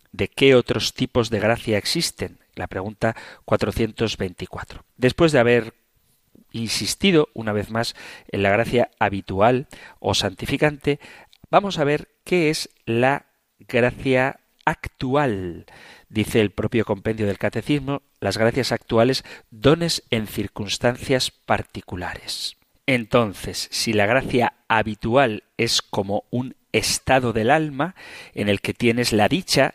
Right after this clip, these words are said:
de vivir la vida divina, la gracia actual emplea las fuerzas que animan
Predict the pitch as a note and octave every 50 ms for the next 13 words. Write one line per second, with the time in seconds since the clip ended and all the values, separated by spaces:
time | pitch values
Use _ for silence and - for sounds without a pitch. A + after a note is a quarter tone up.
0 | _ _ G#2+ G#2 G#2+ G2+ G2+ G2 B2 C#3+ - - - _ - B2 G2 G2 F#2+ A#2+
1 | D#3 D#3 D3+ D3+ D#3+ D#3 E3 D#3+ D3+ C3+ C3+ C#3 - - - - - - - -
2 | - A#2 A2+ A2+ A#2 C#3+ F#3+ G#3 - - B2 G#2+ G#2 - - _ D#3+ F3+ - -
3 | - - F#3+ F3+ E3+ D#3+ D#3 D#3+ F3 F#3 - _ _ _ _ _ - B2 A#2+ A#2+
4 | - - D#3 E3+ F3 C3 G#2 G2 - - _ _ - A2 A2 A2+ A2+ - - -
5 | - F3 G3 G3 F#3 - - - E3 F3 - - - - _ _ - - D#3 E3
6 | - - _ _ _ _ _ _ _ _ _ _ _ - B2+ B2 B2 B2 C3 D#3
7 | G3 A3+ A3 F#3 D#3+ D3 D3+ D#3+ D#3+ E3+ -